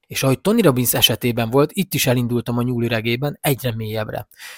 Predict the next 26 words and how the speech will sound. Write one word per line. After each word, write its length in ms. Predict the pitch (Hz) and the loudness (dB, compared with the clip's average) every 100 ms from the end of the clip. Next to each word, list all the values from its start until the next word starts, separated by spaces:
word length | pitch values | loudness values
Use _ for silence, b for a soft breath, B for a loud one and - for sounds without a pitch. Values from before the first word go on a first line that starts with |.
| B | B
Főleg 340 | - 240 185 | 6 8 8
azért, 280 | 131 123 143 | 6 6 4
mert 220 | 139 127 | 4 -2
úgy 160 | 202 214 | -2 0
éreztem, 380 | 127 113 - 127 | 2 0 0 0
hogy 120 | 127 | 2
doktor 340 | 139 - 123 117 | 0 0 -2 4
Joe 260 | 127 151 - | 4 4 0
gyönyörűen 500 | 151 202 151 131 120 | 4 6 6 6 4
adja 240 | 120 117 | 2 0
vissza 300 | 113 - 127 | 0 0 0
azt 220 | 113 - | 0 -2
a 40 | 127 | 0
mély 360 | 160 180 139 | 2 2 0
igazságot, 680 | 127 120 - - 113 123 143 B B B | 0 0 0 0 0 0 -4 B B B
amivel 300 | 123 147 165 | -6 -2 0
mindannyian 480 | 220 277 131 120 117 | 0 2 2 4 2
rendelkezünk, 760 | 120 117 110 107 - 107 110 131 | 2 0 -2 -4 -4 -8 -6 -4
és 120 | - | -2
amivel 260 | 135 143 | 0 0
mindannyian 420 | 160 190 120 120 113 | 0 0 0 0 2
születtünk, 640 | - 120 104 _ - 127 | 2 2 -2 _ -14 -10
ami 200 | 127 147 | -4 0
ott 100 | 214 | 0
lakik 340 | 156 - 123 117 | 0 -4 -8 -4
bennünk. 540 | 113 104 113 156 _ | -4 -4 -12 -18 _